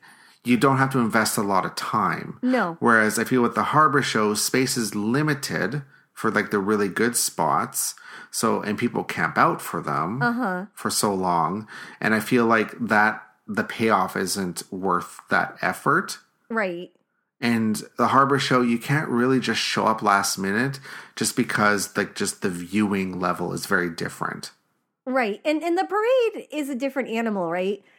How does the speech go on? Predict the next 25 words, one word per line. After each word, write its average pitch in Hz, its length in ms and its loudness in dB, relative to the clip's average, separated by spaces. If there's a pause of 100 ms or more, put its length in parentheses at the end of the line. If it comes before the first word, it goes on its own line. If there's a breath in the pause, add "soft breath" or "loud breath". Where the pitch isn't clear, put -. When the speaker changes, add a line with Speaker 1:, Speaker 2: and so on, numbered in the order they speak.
(120)
Speaker 2:
So, 277 320 0
like 208 120 4
Speaker 1:
Yeah. - 180 -2
Speaker 2:
you 277 100 -4
were 302 100 -2
saying, 349 300 -2
the 269 80 0
parade 359 400 -2
is, 262 220 -2
is 254 200 -2
more 254 240 0
entertaining 330 640 -2
to 277 60 0
watch 233 260 0
because 320 260 -4
just 403 160 -4
the 320 100 -4
format, 311 720 0 (400 soft breath)
it's 269 180 -4 (100)
easier 294 460 2
for 233 200 -2
them. 214 320 0
There's 254 240 0
no 262 500 2
artistry. 214 920 -2